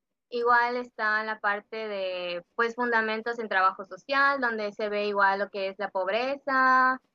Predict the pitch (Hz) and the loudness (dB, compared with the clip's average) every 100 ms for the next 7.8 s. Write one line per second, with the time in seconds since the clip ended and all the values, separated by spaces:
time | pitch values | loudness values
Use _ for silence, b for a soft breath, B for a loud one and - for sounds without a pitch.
0 | _ _ _ - 220 220 208 202 202 196 | _ _ _ -8 -4 -2 0 0 -2 -4
1 | 202 - 262 269 277 - 214 208 220 247 | -8 0 2 2 2 0 0 -2 -4 -8
2 | 226 220 202 180 170 - 214 208 202 196 | -6 0 0 0 -4 -8 -6 -6 -4 -6
3 | 196 196 190 185 233 277 277 269 277 277 | -4 -4 -4 -4 -2 0 2 2 2 -4
4 | _ _ _ - 220 202 190 - - 208 | _ _ _ -6 -2 -2 -4 -8 -2 0
5 | 196 202 - _ _ _ _ _ _ - | 0 -4 -10 _ _ _ _ _ _ 0
6 | 285 294 339 370 440 277 220 - 226 233 | 2 2 2 0 0 -4 -8 -6 -4 -4
7 | 233 214 196 190 190 185 220 | -6 -8 -6 -4 -4 -2 -2